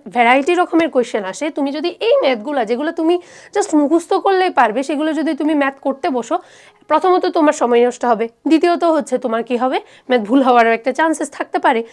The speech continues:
So সেটার জন্য বলছি যে এই ধরনের কিছু কিছু স্পেসিফিক চ্যাপ্টার আছে যেখানের মধ্যে আমরা জানি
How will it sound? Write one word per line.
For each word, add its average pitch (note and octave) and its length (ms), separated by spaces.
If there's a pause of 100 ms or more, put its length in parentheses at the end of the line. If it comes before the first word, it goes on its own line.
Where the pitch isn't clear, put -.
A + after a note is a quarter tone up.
(240)
So F4+ 80
সেটার F4+ 340
জন্য F4+ 200
বলছি A#3 380
যে F#4 120 (140)
এই F4 180
ধরনের E4+ 320
কিছু D#4 260
কিছু D#4+ 180
স্পেসিফিক C4 520
চ্যাপ্টার D#4+ 440
আছে A#3+ 260
যেখানের A3+ 360
মধ্যে B3 240
আমরা A#3+ 180
জানি A#3+ 400